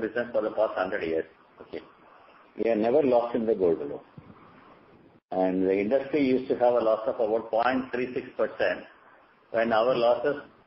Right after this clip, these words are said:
from all reasons, N P As, gold loan shor-, auction shortage, frauds, and, uh, theft jewelry, all these risk together, it was point one percent.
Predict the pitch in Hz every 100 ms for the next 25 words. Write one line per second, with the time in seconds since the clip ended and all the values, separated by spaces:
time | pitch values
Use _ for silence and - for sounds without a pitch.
0 | _ _ _ 127 117 120 143 127 120 110
1 | 95 - - 104 101 101 101 104 - -
2 | - - 107 110 107 104 107 98 101 -
3 | 110 95 104 - 101 98 101 - - -
4 | - - - - 110 107 107 107 - -
5 | - - 107 104 101 98 98 98 95 117
6 | 113 113 104 98 101 101 101 - 113 120
7 | 147 151 143 123 120 - 113 156 123 123
8 | - 110 120 110 95 95 95 - - -
9 | - - 73